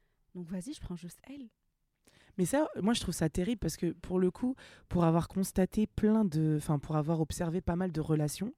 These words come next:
Speaker 1: Ouais.
Speaker 2: souvent, les relations comme ça,
Speaker 1: Mhm.
Speaker 2: elles foirent.
Speaker 1: Mais c'est, c'est exactement
Speaker 2: Elles
Speaker 1: ce que je
Speaker 2: foirent
Speaker 1: veux
Speaker 2: parce
Speaker 1: dire.
Speaker 2: qu'en fait,
Speaker 1: Tu prends la
Speaker 2: c'est pas celle
Speaker 1: facilité.
Speaker 2: qui t'a, qui te correspond.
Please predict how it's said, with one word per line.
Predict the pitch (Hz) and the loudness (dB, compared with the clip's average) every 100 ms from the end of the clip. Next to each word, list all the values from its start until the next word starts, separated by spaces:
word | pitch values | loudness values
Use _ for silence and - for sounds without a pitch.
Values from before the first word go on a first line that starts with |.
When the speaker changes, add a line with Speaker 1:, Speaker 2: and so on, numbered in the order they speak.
| - | -6
Speaker 1:
Ouais. | 196 190 233 - - - | -6 -6 -8 -16 -20 -12
Speaker 2:
souvent, | - - 262 208 190 175 _ _ _ - | -6 -2 0 2 2 0 _ _ _ 0
les | 165 160 | 4 6
relations | 165 160 - 170 | 4 2 -2 -4
comme | - 208 | -2 0
ça, | - 196 - - | 0 -2 -4 -8
Speaker 1:
Mhm. | 190 | 2
Speaker 2:
elles | 226 | 4
foirent. | - - 226 247 - - - | 2 -2 -2 -4 -6 -12 -10
Speaker 1:
Mais | 214 | -8
c'est, | - 247 - | -8 -14 -12
c'est | 220 | -10
exactement | 190 160 214 - 208 | -10 -8 -8 4 4
Speaker 2:
Elles | |
Speaker 1:
ce | 233 | 6
que | 240 | 4
je | |
Speaker 2:
foirent | 285 247 | 4 4
Speaker 1:
veux | 247 | 2
Speaker 2:
parce | 220 | 2
Speaker 1:
dire. | 339 | 4
Speaker 2:
qu'en | 208 190 | 2 2
fait, | - 262 - - - _ - | 2 0 -2 -14 -14 _ -16
Speaker 1:
Tu | 254 | -10
prends | - | 2
la | 294 | 4
Speaker 2:
c'est | - | 6
pas | 254 247 | 6 6
celle | 285 254 | 6 4
Speaker 1:
facilité. | 285 294 | 2 -4
Speaker 2:
qui | |
t'a, | - 208 _ _ | 0 -2 _ _
qui | - 208 | -2 2
te | 208 | 2
correspond. | - 185 185 - 185 | 2 2 2 -2 -6